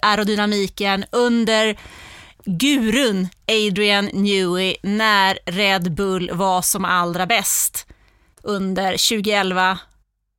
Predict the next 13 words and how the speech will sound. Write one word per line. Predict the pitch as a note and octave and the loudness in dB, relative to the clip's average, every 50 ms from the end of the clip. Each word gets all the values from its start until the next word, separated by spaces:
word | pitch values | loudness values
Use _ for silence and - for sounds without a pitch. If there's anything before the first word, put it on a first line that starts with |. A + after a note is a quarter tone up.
| _ - | _ -8
tjugoelva | - - - A3 G3+ G3+ G3 - - F#3 F3+ F3 E3+ F3 D#3+ F3+ E3+ - - - - _ - | -4 -2 -2 -2 -2 -2 -4 -4 -2 -2 -2 -2 -2 -4 -4 -6 -8 -10 -16 -20 -20 _ -10
och | F#3+ - | -6 -2
tjugotretton | - - - G#3 F#3+ F3+ E3+ E3 - - F#3+ - - _ - F3+ F3 | 0 0 0 0 -2 -4 -4 -4 -2 -4 -4 -4 -6 _ -8 -6 -6
när | F3 D#3+ | -6 -6
Sebastian | - F3 D#3+ E3+ - E3 E3 - | -6 -6 -6 -4 -4 -6 -6 -6
Vettel | - - - _ - F3 G3 | -6 -8 -8 _ -10 -8 -4
vann | F3 E3+ E3 E3 E3+ E3+ - - - _ _ _ _ _ _ _ _ | -4 -2 -2 -2 -4 -6 -8 -12 -18 _ _ _ _ _ _ _ _
tre | - - G#3+ A3 G#3+ G3 F#3 | -6 -4 -2 -2 0 0 0
av | D#3 C3+ F3 | 0 0 -2
sina | E3 - F#3+ F3 E3 | -2 -4 -4 -6 -6
fyra | - - - D#3+ D#3 D3+ - - - | -6 -6 -8 -6 -6 -6 -6 -8 -8
V | - F3+ E3 D3+ | -10 -8 -8 -6
M-titlar. | F2+ - F#3+ - - F3 - - - - - | -6 -8 -10 -10 -10 -12 -12 -10 -10 -10 -10